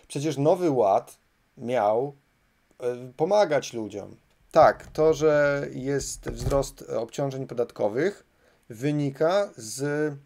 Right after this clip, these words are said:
strategii, e, jaką podejmuje Polska i właściwie cała Europa.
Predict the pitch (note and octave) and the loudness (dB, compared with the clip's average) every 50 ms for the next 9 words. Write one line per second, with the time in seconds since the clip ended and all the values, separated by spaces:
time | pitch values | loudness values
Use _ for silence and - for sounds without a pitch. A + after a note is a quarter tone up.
0 | _ _ _ _ _ _ _ - - - - D#3 D#3+ D#3 F3+ E3 C#3 A2+ A2 A2+ | _ _ _ _ _ _ _ -20 -14 -4 0 0 2 4 4 4 4 2 -2 -8
1 | C#3 E3+ F#3 F3 _ _ _ _ _ _ - - A#2 A2+ A2+ A2+ A#2 C3+ D3 C#3+ | -8 -8 -10 -12 _ _ _ _ _ _ -12 -10 -8 -6 -4 -2 0 0 0 0
2 | - D#3 D3+ C#3+ - C3+ B2 C3+ C3+ C3+ C3+ C3 B2+ - - D3 E3+ E3 - - | 0 -4 -4 -4 -6 -6 -2 -2 -2 -2 -2 -6 -6 -4 -2 -2 -2 -2 -2 -4
3 | E3+ D3+ C3+ C#3 C#3 C#3 - C3+ C3+ C3 - C3 C3 C3 - C3 B2+ A#2+ A#2 A2+ | -4 -2 -2 -4 -6 -8 -6 -6 -6 -4 -2 -2 -2 -2 -2 -2 -4 -6 -4 -6
4 | A2+ A2 - E3+ F3 E3 | -6 -4 -2 -2 -4 -4